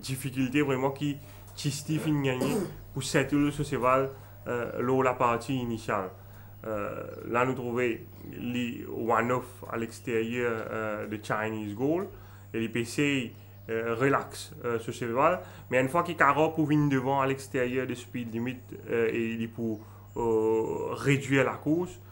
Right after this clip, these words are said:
là, nous trouvons Chisti commence à gagner de difficulté et, et ce cheval commence à montrer lui très ardent. Nous retrouvons sa position, Lola Selle, dans un petit moment. Vous trouvez ce cheval bien, bien clean ici. Et il y a une stronghold vraiment, Lola Collier,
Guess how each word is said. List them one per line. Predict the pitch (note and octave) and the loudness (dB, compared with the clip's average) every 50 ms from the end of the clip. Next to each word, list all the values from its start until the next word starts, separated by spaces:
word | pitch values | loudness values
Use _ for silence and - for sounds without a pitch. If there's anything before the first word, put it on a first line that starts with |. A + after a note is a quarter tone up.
| - - - - - - - | -20 -18 -18 -20 -14 -4 -2
là, | A2+ | 0
nous | B2 C3+ | 0 0
trouvons | B2+ C3 A#2+ A#2 A#2 C3 C3 | 0 -2 -4 -2 -2 -2 -2
Chisti | - - - - - C3+ C3 C3+ C3 - - | -4 -6 -8 -8 -6 -4 -4 -4 -6 -8 -12
commence | - B2 A#2 A#2+ B2 C3 | -8 -4 2 2 4 2
à | C3 | 2
gagner | A#2 B2 B2 A#2+ | 2 0 0 0
de | A2 | -2
difficulté | A2 A2+ - A#2+ G#2 A2+ G#2+ G2+ G2+ C3 | -6 -10 -12 -8 -6 -6 -6 -4 -4 -4
et, | C3+ C#3+ D3 D3 - - G2 F#2 - F2+ - - - - - A#2+ A#2 A#2+ B2 B2 C3 | -4 -4 -4 -8 -10 -10 -10 -10 -10 -10 -10 -10 -6 -2 2 2 4 4 2 0 -4
et | C3 | -4
ce | - - | -6 -10
cheval | - - A2+ A2+ A#2+ B2 | -8 -4 0 0 0 0
commence | B2 B2+ A#2+ A#2+ A#2+ A#2+ | 0 0 0 0 0 -2
à | - | -2
montrer | A#2+ A2+ A2 A2+ A2 | -4 -4 -4 -4 -4
lui | A2+ B2 C3 C3 - - - - - - - | -2 -4 -4 -6 -8 -14 -18 -20 -20 -18 -6
très | - C#3 C#3 C3+ B2 | 0 2 2 4 4
ardent. | C3 A#2+ A2 G#2+ G#2+ A#2+ B2+ C#3+ - - - - - - - - - - - - - - - - - - | 4 4 4 4 4 2 0 0 -4 -10 -16 -18 -18 -18 -18 -18 -18 -20 -20 -20 -20 -18 -18 -16 -8 -8
Nous | A#2 | -6
retrouvons | A2 A2+ A2 C3 B2+ B2+ | -6 -6 -6 -6 -6 -6
sa | - - B2 | -4 -6 -6
position, | - B2+ B2 A2+ A2+ G#2+ - - C3 B2+ B2 A#2+ - | -4 -2 -2 -2 -4 -6 -4 -2 0 0 0 0 -2
Lola | A#2+ A2+ A#2 A#2 A2+ G#2 - | -2 -2 0 0 0 -2 -2
Selle, | - C#3 C3+ B2+ A#2+ | -2 -2 0 0 0
dans | A2+ A#2 A#2 | -2 -2 -2
un | A#2+ A#2 A#2 | -2 -2 -4
petit | A2+ - B2+ | -6 -6 -6
moment. | A#2 A#2+ A#2 A2+ B2 C3+ D3+ D3 - - - - - - - - - - - | -4 -4 -2 -2 -2 -2 -4 -6 -10 -16 -20 -20 -20 -20 -20 -20 -20 -18 -18
Vous | - | -14
trouvez | - A2+ C3 C#3 | -4 -2 -2 -2
ce | C3+ C#3 | -2 -2
cheval | C3+ C#3+ B2 C3+ C3 B2+ | -4 -2 2 2 2 2
bien, | A#2 A#2 C3+ C#3 C3 | 2 0 2 2 2
bien | B2+ B2+ B2 | 2 2 0
clean | A#2 - - C#3+ C3+ C3 C3 | -2 -2 -2 -2 0 0 0
ici. | A#2+ A#2 - - D#3 D#3+ - - - - - - - - - - - - - - - - - - - - - | -2 -4 -4 -6 -6 -6 -6 -10 -14 -16 -16 -16 -18 -20 -20 -20 -20 -20 -20 -20 -20 -20 -20 -18 -16 -6 -2
Et | B2 B2+ C3 | -2 -2 0
il | B2+ | 0
y | B2 | 0
a | A#2+ B2 | 0 2
une | B2 A#2+ | 2 0
stronghold | - - - - D3+ D3+ D3 C#3+ B2+ A#2 C3+ C3+ C#3 C3+ B2 | 0 -4 2 6 8 8 8 8 6 6 6 6 6 6 4
vraiment, | B2+ B2 B2 C3 | 4 4 4 4
Lola | C3 C3 B2+ B2 B2 B2 | 4 4 6 6 4 4
Collier, | B2 - C3 A#2 A#2 A#2+ B2 C3 | 4 2 0 0 0 2 0 0